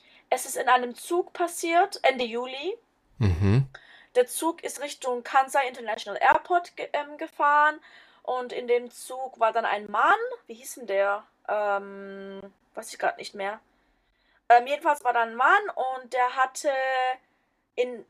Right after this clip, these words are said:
Speaker 1: seiner Hand, in seinen zwei Händen hatte er jeweils ein Messer.
Speaker 2: <laughs>
Speaker 1: Ja.
Speaker 2: Mhm.
Speaker 1: Du weißt,
Speaker 2: Okay.
Speaker 1: wo das, ähm, hinführt.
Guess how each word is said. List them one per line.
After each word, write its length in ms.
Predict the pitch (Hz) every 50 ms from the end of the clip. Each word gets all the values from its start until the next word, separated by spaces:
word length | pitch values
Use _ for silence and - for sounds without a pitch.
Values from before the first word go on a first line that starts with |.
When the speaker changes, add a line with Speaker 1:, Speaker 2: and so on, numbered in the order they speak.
| _
Speaker 1:
seiner 380 | 202 233 240 233 220 226 220 -
Hand, 200 | 233 240 285 415 494 480
in 80 | - 247
seinen 200 | 233 220 220 226
zwei 260 | - - 233 233 240
Händen 640 | 240 - 220 247 247 - - 359 381 392 403 392
hatte 240 | 311 262 - - -
er 80 | - -
jeweils 500 | 226 233 233 233 226 220 214 220 - - _
ein 340 | - 190 214 214 214 220 214
Messer. 640 | 202 208 226 - - - 165 110 98 107 233 226 - 127
Speaker 2:
<laughs> 40 | 127 117 120 117 107 - - _ _ _ _ _ _ _ _ _ _ _ _ _ _ _ _ _ _ _ _ _ _ _
Speaker 1:
Ja. 260 | - 101 104 175 160
Speaker 2:
Mhm. 240 | - 104 107 110 110 - _ _ _ _ _ _ _ _ _ _ _ _
Speaker 1:
Du 100 | - -
weißt, 220 | 127 - 190 101 107
Speaker 2:
Okay. 260 | 117 107 104 107 120 -
Speaker 1:
wo 80 | 196
das, 520 | 196 190 190 190 - - - - - - _ _ _ _ _
ähm, 380 | - 196 196 190 190 190 196 208
hinführt. 560 | - 277 311 - - 415 415 427 453 - -